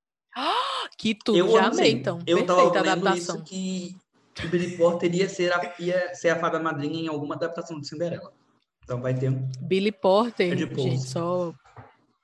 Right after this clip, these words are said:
Speaker 1: é de Pose, né, que ganhou o Emmy aí, acho que ano passado foi retrasado, como o melhor ator coadjuvante. E ele é um viadinho perfeito.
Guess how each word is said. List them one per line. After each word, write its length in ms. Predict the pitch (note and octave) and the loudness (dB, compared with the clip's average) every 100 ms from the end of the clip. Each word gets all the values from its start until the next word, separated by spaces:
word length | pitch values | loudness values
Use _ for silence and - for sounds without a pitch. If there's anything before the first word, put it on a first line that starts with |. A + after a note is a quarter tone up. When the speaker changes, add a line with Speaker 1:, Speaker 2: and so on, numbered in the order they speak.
| _ _ | _ _
Speaker 1:
é 140 | F3 | -2
de 120 | E3+ G3 | -2 -2
Pose, 520 | - F3+ F#3 A#3 A3+ | 0 4 4 2 0
né, 180 | F#3+ G#3 | 0 0
que 160 | G#3 | -4
ganhou 600 | F#3 F#3+ F#3 F3+ G3 G#3+ | -4 -2 0 0 0 0
o 80 | G3+ | -2
Emmy 320 | F3 F#3+ G3+ | -4 -6 -6
aí, 280 | F#3 F3 F3 | -4 -4 -6
acho 180 | F3 - | -8 -8
que 100 | F3+ | -10
ano 420 | E3+ F#3 G3+ G#3 G3+ - | -8 -8 -8 -8 -8 -6
passado 480 | F#3 - F#3 F#3+ G3+ | -4 -4 -4 -4 -6
foi 140 | G3+ | -8
retrasado, 840 | G3 F#3 F#3 F3+ F3+ E3 F3 F#3+ | -8 -6 -8 -6 -6 -6 -6 -8
como 340 | - F3+ F3 F3 | -10 -12 -10 -12
o 40 | |
melhor 320 | E3+ E3+ E3+ F3+ | -8 -6 -6 -6
ator 220 | F#3 F3 | -8 -10
coadjuvante. 920 | - F3 G3+ G3+ E3+ E3+ - - - _ _ _ _ _ _ _ _ | -10 -10 -10 -12 -16 -18 -20 -20 -20 _ _ _ _ _ _ _ _
E 100 | F#3 | -6
ele 140 | E3 E3 | -4 -6
é 60 | |
um 100 | E3 | -6
viadinho 480 | E3+ E3+ E3 E3 D#3+ | -4 -2 -2 -6 -8
perfeito. 560 | F3 G#3 - E3 - | -6 -8 -10 -18 -20